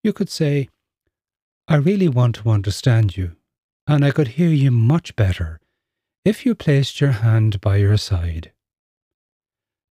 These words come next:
Just describing what's actually happening, without making evaluative assumptions.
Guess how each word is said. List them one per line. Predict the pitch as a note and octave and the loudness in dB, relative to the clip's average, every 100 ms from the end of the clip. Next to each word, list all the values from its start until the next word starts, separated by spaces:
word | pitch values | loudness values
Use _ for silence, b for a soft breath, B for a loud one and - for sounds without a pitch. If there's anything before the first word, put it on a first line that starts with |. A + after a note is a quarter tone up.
| - | -4
Just | C3+ E3 - - | 0 0 -4 -8
describing | A3 - - A#2+ A#2+ B2 B2+ A2+ | -6 -6 0 2 4 4 0 0
what's | G#2 A2+ - | 0 0 -2
actually | A2+ - A#2 | -4 -2 -4
happening, | G2 G#2+ G2 F2+ E2+ D#2+ _ _ _ _ _ _ _ - | -4 -4 -4 -4 -6 -10 _ _ _ _ _ _ _ -2
without | C3 D3 F#3+ - | 0 0 -2 0
making | C#3+ C3+ - B2 - | 0 0 0 -2 0
evaluative | A#2+ G2+ G2 A#2 C#3+ D3 C#3+ D#3+ C3 - | 0 0 2 4 4 2 0 -2 -4 -6
assumptions. | A2 - C3 B2 - G2 E2+ D#2+ - - | -8 -4 -2 -2 -2 -4 -4 -8 -14 -16